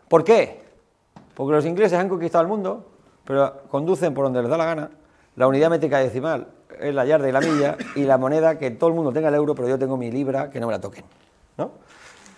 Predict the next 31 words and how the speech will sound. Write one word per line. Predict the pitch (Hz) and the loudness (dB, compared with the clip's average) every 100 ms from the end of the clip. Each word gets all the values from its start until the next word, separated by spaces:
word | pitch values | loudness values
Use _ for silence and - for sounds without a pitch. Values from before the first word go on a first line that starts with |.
| _ _ _ _ _ _ _ _ - | _ _ _ _ _ _ _ _ 8
El | 180 185 | 10 12
racional | 180 185 - 185 196 262 269 | 12 10 10 8 10 8 6
introvertido | 226 226 214 208 196 165 269 233 240 320 - - _ _ _ _ _ - | 4 4 6 8 8 6 6 8 6 4 -4 -20 _ _ _ _ _ 4
es | 180 | 6
más | 180 175 | 6 8
alemán, | 185 165 233 190 101 - - - _ _ _ _ _ | 8 10 8 6 2 -10 -20 -20 _ _ _ _ _
más | - - | -2 4
cuadriculado. | 214 202 156 165 180 | 8 8 8 8 8
Este | 156 220 | 6 0
necesita | 208 202 196 165 | 2 4 4 4
algo | 180 196 | 4 4
parecido | 208 196 208 | 4 6 6
al | 202 | 6
anterior, | 196 196 233 | 6 6 6
pero | 190 170 | 8 4
este | - 233 | 4 2
no | 220 | 2
sale | - 180 | 2 2
tanto. | 123 107 - - - _ _ _ | 0 -4 -8 -16 -20 _ _ _
Este | 180 175 220 | -6 6 8
lo | 208 | 8
que | 165 | 6
quiere | 208 208 214 240 | 8 10 10 8
es | - - - | 6 0 8
todo | 196 185 | 10 10
en | |
orden, | 233 233 220 | 8 4 4
todo | 214 202 | 4 4
en | |
su | 156 160 | 2 -2
sitio | 240 247 240 247 - | -4 2 4 4 2